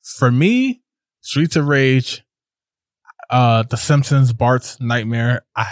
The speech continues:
had that. The Lion King game. I,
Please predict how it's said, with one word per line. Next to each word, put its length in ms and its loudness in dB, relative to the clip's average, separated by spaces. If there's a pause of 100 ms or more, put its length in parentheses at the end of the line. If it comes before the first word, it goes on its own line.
(400)
had 220 -2
that. 320 -2 (440)
The 80 -4
Lion 380 2
King 300 2
game. 420 2 (600)
I, 80 -10